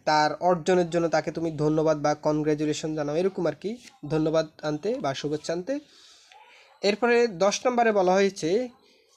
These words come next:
আহ, now write a letter to your authority asking him some impo-, আহ, important information regarding the membership of club। এই যে ক্লাবের মেম্বারশিপ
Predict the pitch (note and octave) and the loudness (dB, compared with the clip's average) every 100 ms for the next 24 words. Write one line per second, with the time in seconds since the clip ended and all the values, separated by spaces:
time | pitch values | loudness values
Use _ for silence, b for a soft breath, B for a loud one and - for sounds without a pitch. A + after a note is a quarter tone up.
0 | _ _ _ _ D#3 C#3 C3+ D3+ F#3 G3+ | _ _ _ _ -4 -2 -2 0 4 6
1 | G3+ G#3 A#3+ B3+ G#3+ F#3 G3 F#3 - G3+ | 6 4 4 4 4 4 2 0 0 0
2 | G3+ G3+ G3+ - F3 F3 G#3 G#3 A#3 - | 2 2 2 2 -2 0 -2 0 -2 -2
3 | F3 F3+ - A#3+ A3+ G3 G3+ F#3+ F3 F3 | 0 0 -2 -4 0 0 0 -2 -2 -2
4 | F3+ E3+ E3 F3 - D3+ D3 F3 - G#3 | -2 -4 -4 -6 -4 -4 -2 -2 0 0
5 | G#3 A3+ G#3+ F#3+ G3 F#3+ F#3+ F#3 G#3+ G3+ | 2 2 2 0 0 0 -2 -2 -4 -4
6 | D3 D#3+ F3 G3 G#3 A#3 B3 F3+ C#3+ C#3+ | -2 0 2 2 0 -2 -4 -8 -6 -4
7 | C3+ C3+ C3+ - b b C#3+ D#3 E3 F#3 | -4 -6 -8 -14 b b -4 -2 0 -2
8 | F3+ G3+ G3+ D3+ - - A2+ G#2+ - - | -2 -2 -2 -4 -8 -10 -12 -12 -18 -14
9 | D3 D3+ D3+ D3+ - B B B B _ | -8 -4 -4 -6 -10 B B B B _
10 | D#3 D#3 E3 G3+ G3 D3+ D#3 E3 - | 0 2 2 0 0 0 0 -2 -6